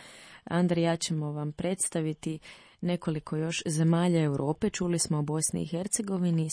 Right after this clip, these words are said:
sljedeće nam je na redu Slovačka. Čućemo također o Rusiji, Ukrajini i Bjelorusiji.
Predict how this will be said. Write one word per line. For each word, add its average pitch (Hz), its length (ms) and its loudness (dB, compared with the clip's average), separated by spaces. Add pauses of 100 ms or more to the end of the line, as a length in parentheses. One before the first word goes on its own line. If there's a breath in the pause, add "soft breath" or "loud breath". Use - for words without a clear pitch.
sljedeće 156 480 -4
nam 151 240 -2
je 147 80 0
na 147 120 -2
redu 170 360 0 (340 loud breath)
Slovačka. 156 760 2 (120)
Čućemo 160 420 0
također 185 680 4 (360 loud breath)
o 233 160 8
Rusiji, 175 560 4 (160)
Ukrajini 160 760 0
i 202 140 2
Bjelorusiji. 143 920 -2